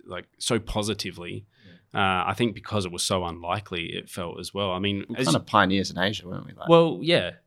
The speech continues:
Speaker 1: yeah, we can say that for sure,
Speaker 2: Yeah.
Speaker 1: absolutely. And in that group stage, like, amongst the playing group, you know, what were you, did you guys feel like, "Oh, we're a chance here," or did you, as you were picking up results, you're like,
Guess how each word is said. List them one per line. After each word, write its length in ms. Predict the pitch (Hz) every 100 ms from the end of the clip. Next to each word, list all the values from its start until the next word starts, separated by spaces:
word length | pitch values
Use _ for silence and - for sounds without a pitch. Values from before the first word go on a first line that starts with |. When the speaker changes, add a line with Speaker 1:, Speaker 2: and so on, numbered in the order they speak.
| _
Speaker 1:
yeah, 240 | 151 104 - _ -
we 100 | 151
can 80 | 101
say 180 | 95
that 220 | 90 127 - _ - 101
for 100 | 117
sure, 400 | - 175 - -
Speaker 2:
Yeah. 60 | 113
Speaker 1:
absolutely. 500 | 120 - 113 101 123
And 240 | 127 131 127 - - -
in 80 | 139
that 160 | 147
group 220 | - 151
stage, 280 | - 131 113
like, 200 | 101 -
amongst 300 | 110 117 131
the 40 | 104
playing 300 | - 110 127
group, 280 | 110 101 - _ _ _ _ _
you 220 | 117 110
know, 80 | 104 104
what 360 | 127 131 - - _ _ _ -
were 60 |
you, 340 | 117 117 117 120 -
did 120 | -
you 100 | 127 143
guys 180 | 127
feel 140 | - 123
like, 260 | 110 104 -
"Oh, 280 | 113 80 -
we're 160 | 123
a 40 | 101
chance 340 | 110 120 120
here," 160 | 165 165
or 100 | 117
did 140 | 113
you, 200 | 127 120
as 160 | 123 123
you 80 | 117
were 80 | 101
picking 260 | 107 110
up 100 | 95
results, 460 | 90 90 113 80 -
you're 100 | 90
like, 160 | 90